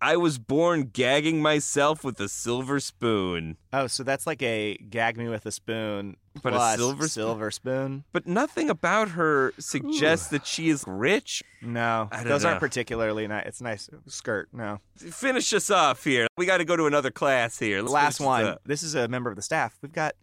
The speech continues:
Speaker 2: Janitor Jim.
Speaker 1: Janitor Jim.
Speaker 2: Yeah, looks
Speaker 1: Okay.
Speaker 2: like he's got, uh, big shark teeth, flies all around him. He's got a mop in it, what I can only assume is shit, all over his, uh, his
Speaker 1: <laughs>
Speaker 2: jumpsuit. He's also got a very maldeformed body. Like, the, his upper half is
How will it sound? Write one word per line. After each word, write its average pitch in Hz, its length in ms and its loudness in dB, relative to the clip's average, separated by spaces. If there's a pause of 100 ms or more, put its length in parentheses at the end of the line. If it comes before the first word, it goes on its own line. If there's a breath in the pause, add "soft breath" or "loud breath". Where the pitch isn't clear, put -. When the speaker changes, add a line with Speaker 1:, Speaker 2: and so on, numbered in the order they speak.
Speaker 2:
Janitor 156 480 -6
Jim. 127 500 -6 (240 soft breath)
Speaker 1:
Janitor 220 340 2
Jim. 233 520 2
Speaker 2:
Yeah, 143 400 0
looks 131 160 -2
Speaker 1:
Okay. 127 80 4
Speaker 2:
like - 140 -8
he's 127 300 -8
got, 110 360 2
uh, 107 200 0
big 110 220 -6
shark 127 360 -2
teeth, 156 420 -8 (240 loud breath)
flies 139 500 2
all 107 200 2
around 104 380 -4
him. 180 220 -6 (240 soft breath)
He's 113 240 -8
got 101 160 -2
a 98 40 -4
mop 117 500 -2
in 120 100 -2
it, 117 140 -6
what 113 200 -4
I 120 60 -2
can 113 160 -10
only 117 240 -6
assume 123 380 -6
is 101 300 -6
shit, - 440 -6 (240 soft breath)
all 190 180 4
over 123 300 0
his, 110 320 -4
uh, 101 160 0 (160)
his - 20 -2
Speaker 1:
<laughs> 101 140 0
Speaker 2:
jumpsuit. 127 540 -4 (200 loud breath)
He's 339 80 -6
also 339 320 -2
got 240 200 0
a 175 140 0
very 208 460 -8 (460)
maldeformed 147 760 -4
body. 131 220 2
Like, 127 140 -2
the, 143 160 2
his 131 180 -8
upper 156 300 2
half 110 320 0
is 113 120 -12